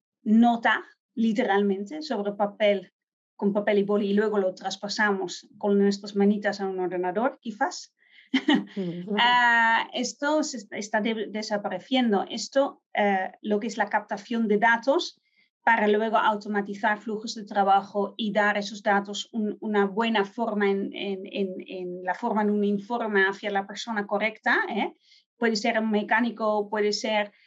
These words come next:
Speaker 1: un directivo que necesita saber en qué estado está su portfolio de edificios.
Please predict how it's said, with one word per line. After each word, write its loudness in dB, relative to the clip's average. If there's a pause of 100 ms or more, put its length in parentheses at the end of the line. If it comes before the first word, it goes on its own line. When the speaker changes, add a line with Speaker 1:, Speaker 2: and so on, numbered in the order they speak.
(140)
Speaker 1:
un 6
directivo -2
que -6
necesita -8
saber -2
en 0
qué 0
estado 0
está -4
su -8
portfolio 2
de -2
edificios. -4